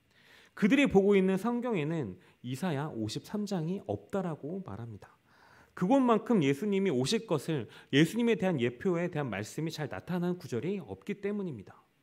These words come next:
그런 유대인들은 그럼에도 불구하고 하나님을 섬기면서 성경적인 방법으로 세상을 정복했습니다. 아시는 것처럼 전 세계 정치, 사회, 경제 모든 분야를, 네, 정복한 게 유대인입니다.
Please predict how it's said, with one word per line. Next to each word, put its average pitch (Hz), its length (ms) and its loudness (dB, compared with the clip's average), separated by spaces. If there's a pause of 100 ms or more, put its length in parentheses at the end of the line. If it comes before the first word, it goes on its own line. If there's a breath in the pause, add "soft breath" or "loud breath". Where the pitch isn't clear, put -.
(640 soft breath)
그런 254 300 6
유대인들은 175 760 2 (200 soft breath)
그럼에도 277 380 4
불구하고 175 540 2
하나님을 214 420 0
섬기면서 196 640 -6
성경적인 226 640 0
방법으로 117 580 -2
세상을 175 420 -6
정복했습니다. 123 880 -14 (600 loud breath)
아시는 226 340 2
것처럼 170 500 2
전 147 260 2
세계 170 380 0
정치, 131 440 -4
사회, 196 300 -2
경제 131 420 -4 (240 loud breath)
모든 190 360 2
분야를, 170 540 -2
네, 110 100 -12
정복한 151 520 -4
게 165 180 -4
유대인입니다. 117 640 -6